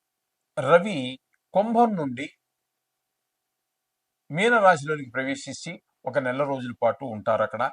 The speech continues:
పదిహేనవ తారీఖు మార్చి నెల రెండు వేల ఇరవై ఐదున మీనంలో ప్రవేశించి పద్నాలుగవ తారీఖు ఏప్రిల్ నెల రెండు వేల ఇరవై ఐదు వరకు, అంటే ఒక నెల రోజుల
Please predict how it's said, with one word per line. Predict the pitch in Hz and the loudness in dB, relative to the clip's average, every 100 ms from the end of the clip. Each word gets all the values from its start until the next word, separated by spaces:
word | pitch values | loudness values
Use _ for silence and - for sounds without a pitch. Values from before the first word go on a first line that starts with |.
| - _ _ | -8 _ _
పదిహేనవ | 151 170 196 214 214 208 180 | 2 2 2 0 2 2 6
తారీఖు | 165 165 156 156 165 160 _ - | 6 6 -4 -8 -8 -10 _ -8
మార్చి | 127 156 170 - | 6 6 6 2
నెల | 143 131 135 139 - _ - | 2 6 8 6 2 _ -14
రెండు | 143 175 190 | -10 -8 0
వేల | 180 175 156 | 4 4 4
ఇరవై | 117 127 143 | -4 -4 -4
ఐదున | 147 135 120 104 - _ _ _ _ _ _ _ - | -6 -4 -4 -6 -8 _ _ _ _ _ _ _ -10
మీనంలో | 139 165 170 147 135 | -4 0 2 2 0
ప్రవేశించి | 117 120 143 - 165 156 226 269 _ _ _ _ _ _ _ _ _ _ _ _ _ _ - | 0 -4 -2 -4 -8 -8 -10 -10 _ _ _ _ _ _ _ _ _ _ _ _ _ _ 0
పద్నాలుగవ | 180 180 226 220 214 196 | 2 4 4 4 2 6
తారీఖు | 160 135 131 120 127 127 - _ _ _ _ _ _ _ _ - | 8 8 4 -8 -10 -12 -14 _ _ _ _ _ _ _ _ -4
ఏప్రిల్ | 156 175 185 170 139 | -2 0 2 2 2
నెల | 123 123 123 - _ - | 4 4 2 -4 _ -12
రెండు | 131 156 156 | -6 -4 2
వేల | 151 131 | 2 2
ఇరవై | 117 123 | -2 -6
ఐదు | 120 107 | -6 -6
వరకు, | 110 - - 85 _ 143 | -10 -10 -14 -20 _ -10
అంటే | 147 220 262 - _ - | -2 -2 -2 -6 _ -2
ఒక | 151 156 | 0 2
నెల | 226 165 156 | 2 4 6
రోజుల | 185 170 139 127 | 6 4 -6 -10